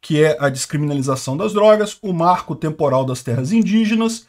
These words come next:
Até o ano passado, parte dessa agenda estava guardada para não acirrar mais os ânimos com o então chefe do executivo e os apoiadores dele.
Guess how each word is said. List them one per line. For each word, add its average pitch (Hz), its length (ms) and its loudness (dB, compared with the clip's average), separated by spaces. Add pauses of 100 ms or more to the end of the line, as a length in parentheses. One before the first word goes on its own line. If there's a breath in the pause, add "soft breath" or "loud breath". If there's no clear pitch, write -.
Até 196 300 2
o 226 100 4
ano 185 140 2
passado, 220 540 2
parte 226 340 4
dessa 180 260 0
agenda 190 360 0
estava 202 260 0
guardada 202 640 2
para 226 220 2
não 254 260 2
acirrar 185 560 0
mais 226 400 0
os 156 240 -2
ânimos 185 400 0
com - 140 -6
o 208 40 -2
então 196 260 -2
chefe 185 360 -2
do 185 60 0
executivo 208 520 -4
e - 20 -8
os 196 80 -6
apoiadores 202 640 0
dele. 147 360 -2